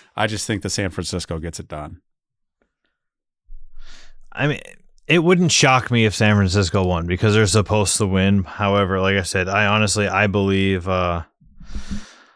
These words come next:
Speaker 2: I th-, I think this has upset alert all over it. If I'm looking at the, if I'm looking at the, uh,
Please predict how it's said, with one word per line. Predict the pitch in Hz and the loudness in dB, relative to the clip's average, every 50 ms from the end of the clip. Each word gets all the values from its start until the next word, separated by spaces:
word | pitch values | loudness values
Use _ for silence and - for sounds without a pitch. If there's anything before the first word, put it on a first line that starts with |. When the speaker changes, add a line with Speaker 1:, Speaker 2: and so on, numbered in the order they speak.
| _ _ _ _ _ _ _ _ - | _ _ _ _ _ _ _ _ -4
Speaker 2:
I | - 113 123 | -2 0 0
th-, | 113 131 113 | 0 2 2
I | 117 120 | 0 0
think | - - 143 135 117 98 | 2 2 2 2 2 4
this | 113 131 123 - | 4 4 4 4
has | - 135 127 120 117 - | 4 4 4 4 2 2
upset | 110 120 117 - - 123 107 | 0 0 0 0 2 2 4
alert | 104 104 101 104 107 104 - | 4 4 4 2 2 2 2
all | 107 107 110 110 104 | 2 2 2 4 2
over | 104 101 92 90 92 92 | 2 0 0 -2 -2 -2
it. | 90 90 - | -2 -4 -6
If | - 101 95 90 - | -6 -8 -8 -6 -4
I'm | 107 107 101 98 | -4 -4 -2 -2
looking | 98 98 - - 107 101 85 | -4 -4 -4 -4 -6 -6 -4
at | 90 95 98 95 - 104 | -4 -4 -4 -4 -4 -4
the, | - 104 95 92 92 92 87 - - - - - - - - - - - _ _ - - - - - - - - _ _ _ _ _ _ _ _ _ _ _ - _ _ _ _ - - - - - - | -2 0 0 2 0 0 -2 -6 -10 -16 -14 -14 -14 -16 -14 -16 -18 -20 _ _ -20 -20 -20 -20 -20 -20 -20 -20 _ _ _ _ _ _ _ _ _ _ _ -20 _ _ _ _ -16 -14 -14 -14 -12 -8
if | - 107 - | -8 -2 0
I'm | 117 113 110 107 | 2 2 4 4
looking | 104 104 - 113 107 101 92 | 4 2 2 2 0 0 2
at | 95 98 98 95 90 - - - - - - - _ _ _ _ _ _ _ _ _ _ _ _ _ _ _ _ - | 0 0 2 0 0 -2 -6 -8 -8 -8 -10 -12 _ _ _ _ _ _ _ _ _ _ _ _ _ _ _ _ -4
the, | - 104 98 95 95 92 92 90 90 87 | -2 0 2 2 2 0 0 0 0 0
uh, | 90 87 85 82 85 85 | 0 0 0 -2 -4 -6